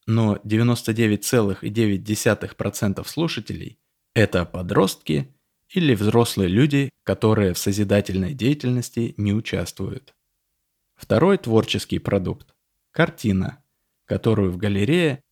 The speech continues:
увидят и оценят максимум десять тысяч человек, но среди них в основном люди, которые преображают наш мир. Картину мы сохраним в хранилище,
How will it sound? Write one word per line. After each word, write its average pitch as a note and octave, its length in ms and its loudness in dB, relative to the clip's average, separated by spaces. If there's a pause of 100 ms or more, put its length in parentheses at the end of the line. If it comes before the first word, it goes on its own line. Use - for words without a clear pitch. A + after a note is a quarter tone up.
(160)
увидят A2 600 0
и G#2 100 -2
оценят C#3+ 600 0 (300)
максимум B2 720 0
десять A#2+ 380 0
тысяч G#2 320 -2
человек, A2 640 -2 (720)
но G#2 200 0
среди G2 380 -4
них C#3+ 380 -2 (260)
в - 140 -8
основном F#2+ 520 0
люди, A#2+ 480 -2 (240)
которые C#3 560 0
преображают G#2 920 -2
наш G2 360 -2
мир. G#2 320 0 (920)
Картину D3 680 0 (200)
мы G2 240 2
сохраним C#3 520 2
в - 60 -8
хранилище, G#2 760 -2